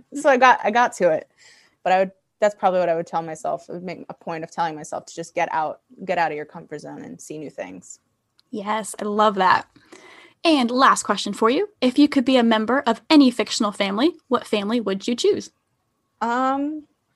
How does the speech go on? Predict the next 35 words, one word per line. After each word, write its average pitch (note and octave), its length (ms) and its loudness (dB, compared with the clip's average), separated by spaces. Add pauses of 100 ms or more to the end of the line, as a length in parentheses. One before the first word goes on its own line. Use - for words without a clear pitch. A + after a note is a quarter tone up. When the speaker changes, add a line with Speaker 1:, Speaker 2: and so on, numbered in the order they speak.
(260)
Speaker 1:
I, F4 580 6 (280)
I'm C#4 300 2
a A#3+ 60 2
little A3+ 200 4
weird. E3+ 300 -2 (100)
I G#3+ 160 8
would C#4+ 140 0
probably C#4 260 6
wanna A#3 200 6
be G3+ 140 8
a F#3 80 8
part F#3+ 280 6
of, F3 140 2
like, F3 200 2
some F3+ 220 -4
sort F3+ 260 2
of, E3+ 120 0
like, E3 260 -2
spy F3+ 400 6
or F3+ 100 6
superhero G3 500 -2
family, G3+ 340 -4
just - 200 -8
'cause - 100 -12
I G#3 60 0
think G3 160 -6
it'd F#3+ 100 4
be F3+ 80 0
really F3 220 6
cool F3 160 -4
to E3+ 40 -2
have, E3+ 140 -2
like, E3 160 -8
a - 20 -20
superpower, E3+ 720 -6